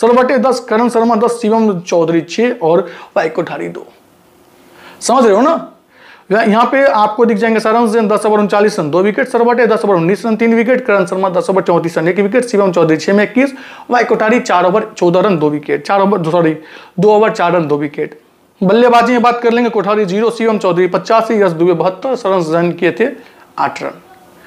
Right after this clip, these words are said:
अब आइए हम बात करते हैं सामने वाले टीम को लेके। सामने वाली टीम मतलब साउथ जोन, वो ईस्ट zone के साथ जीत के आ रही है। कितने wicket से? पांच विकेट से। गेंदबाजी में बात कर लेंगे, काफी बैलेंस गेंदबाजी attack end का। कबीरप्पा नौ में चालीस रन, दो विकेट।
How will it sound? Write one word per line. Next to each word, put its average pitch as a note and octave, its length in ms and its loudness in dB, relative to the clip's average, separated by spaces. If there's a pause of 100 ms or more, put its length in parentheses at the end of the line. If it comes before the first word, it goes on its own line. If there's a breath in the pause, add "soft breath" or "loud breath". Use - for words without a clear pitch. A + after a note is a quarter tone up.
(500 loud breath)
अब A3+ 120 2
आइए B3+ 100 2
हम C4 140 2
बात A#3 200 2
करते A3+ 240 -2
हैं A#3+ 60 -4
सामने F#3+ 260 0
वाले G3+ 200 2
टीम G#3 160 -2
को G#3 120 0
लेके। G#3 300 0
सामने F#3 280 0
वाली F#3 140 2
टीम G3 200 0
मतलब E3+ 220 -2
साउथ F#3 240 0
जोन, F#3+ 280 0
वो G#3 280 2
ईस्ट A3 180 -2
zone F#3+ 180 2
के F#3 100 2
साथ F3 240 0
जीत F3 200 -2
के - 140 -2
आ F#3 80 2
रही G#3 160 2
है। G3 200 0 (160)
कितने G3+ 240 0
wicket G3 240 2
से? E4 200 -2 (420 loud breath)
पांच E3+ 200 0
विकेट C#3 320 -2
से। D3 220 -6 (440 loud breath)
गेंदबाजी G#3 440 2
में A3+ 120 0
बात G#3 220 0
कर G#3 100 -2
लेंगे, G#3+ 280 -2
काफी F3+ 440 -2
बैलेंस D#3 380 -2
गेंदबाजी E3 440 0
attack F#3 240 2
end F#3+ 160 0
का। G#3+ 100 0
कबीरप्पा E3+ 480 0
नौ E3+ 160 2
में E3+ 120 2
चालीस D#3+ 340 0
रन, D3 120 0
दो F3 100 4
विकेट। B3 440 0